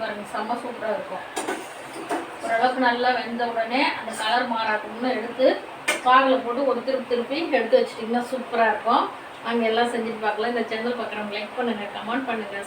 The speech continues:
ஷேர் பண்ணுங்க. புதுசா பார்க்குறவங்களும் ஒரு சப்ஸ்கிரைப் பண்ணுங்க. இந்த தேங்குழலை சாப்பிட்டு எப்படி இருக்குன்னு பாருங்க. எல்லாருக்குமே இது ரொம்ப பிடிக்கும். உடம்புக்கு ரொம்ப ஹெல்த்தியானதா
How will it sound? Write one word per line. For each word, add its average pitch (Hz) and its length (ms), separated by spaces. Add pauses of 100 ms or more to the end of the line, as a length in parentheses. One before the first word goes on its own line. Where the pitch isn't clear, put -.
ஷேர் 214 280
பண்ணுங்க. 214 340 (600)
புதுசா 277 320
பார்க்குறவங்களும் 226 640
ஒரு 214 160
சப்ஸ்கிரைப் 262 520
பண்ணுங்க. 220 300 (540)
இந்த 220 100 (140)
தேங்குழலை 240 500 (100)
சாப்பிட்டு 233 320 (120)
எப்படி 226 240
இருக்குன்னு 240 400
பாருங்க. 208 260 (160)
எல்லாருக்குமே 254 580
இது 220 180
ரொம்ப 220 140 (100)
பிடிக்கும். 240 380 (500)
உடம்புக்கு 262 420
ரொம்ப 233 240
ஹெல்த்தியானதா 226 640